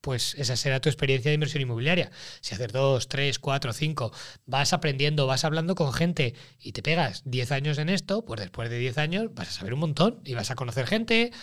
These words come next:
vas a tener contactos, te van a llegar mejores oportunidades, te vas a enterar antes, vas a conocer trucos, vas a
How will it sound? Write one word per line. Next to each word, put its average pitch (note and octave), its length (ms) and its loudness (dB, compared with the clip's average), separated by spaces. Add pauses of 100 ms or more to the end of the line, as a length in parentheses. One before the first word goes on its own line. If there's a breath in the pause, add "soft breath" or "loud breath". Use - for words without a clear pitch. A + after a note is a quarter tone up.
(120)
vas C3 100 -2
a A#2+ 40 -6
tener B2+ 160 -2
contactos, G3 500 0
te - 80 -2
van C3 100 -2
a C3 40 -2
llegar C3 200 -2
mejores B2 260 0
oportunidades, D3 580 -2
te C#3+ 80 -4
vas B2 100 -2
a B2 40 -4
enterar C3 280 0
antes, G3+ 260 2
vas E3 100 0
a C3 80 -2
conocer B2+ 300 -4
trucos, G#3 420 0
vas D3 200 0
a C3+ 200 2